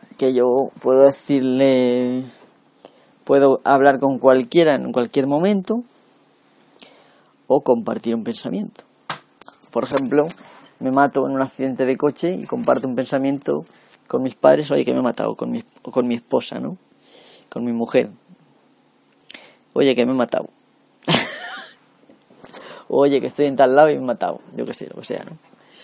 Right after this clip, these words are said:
Oye, que vengas para acá a tal lado, estoy muy malo. <laughs> En fin, eh... Igual eso,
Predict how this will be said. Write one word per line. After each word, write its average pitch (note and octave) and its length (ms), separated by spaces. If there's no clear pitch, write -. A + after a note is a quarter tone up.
Oye, C#3 240
que A2+ 140
vengas C#3+ 240
para C#3 140
acá C#3 160
a C3+ 40
tal C3 240
lado, E3 340
estoy - 220
muy C3 100
malo. F#2+ 280
<laughs> E3 460
En B2 120
fin, D#3+ 300
eh... A2+ 460
Igual B2+ 420
eso, C#3 260